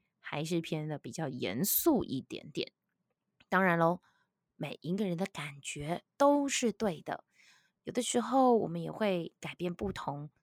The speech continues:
给别人的感受，所以只要先有留意自己的说话声音表情，去大量的搜集相关别人给你的反馈，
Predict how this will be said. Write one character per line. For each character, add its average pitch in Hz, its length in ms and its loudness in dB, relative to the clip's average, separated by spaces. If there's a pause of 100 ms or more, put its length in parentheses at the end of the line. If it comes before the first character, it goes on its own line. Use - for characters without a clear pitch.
(200)
给 147 160 -6
别 156 160 -8
人 165 120 -2
的 165 80 -4
感 - 260 -8
受， - 400 6 (480)
所 - 120 0
以 320 40 2
只 - 240 -4
要 269 180 6
先 262 260 0
有 175 160 2
留 185 360 6
意 349 260 4
自 262 180 -4
己 156 240 -6
的 151 220 -2
说 180 240 2
话 180 160 2
声 170 220 -2
音 165 160 -2
表 147 200 -8
情， 156 520 -2 (480)
去 - 220 0
大 185 340 6
量 160 180 -2
的 151 100 -8
搜 180 440 4
集 135 380 -6
相 175 540 -2
关 165 380 2 (300)
别 202 180 6
人 302 400 2
给 139 160 0
你 151 140 -4
的 143 80 -10
反 - 260 -12 (160)
馈， - 240 0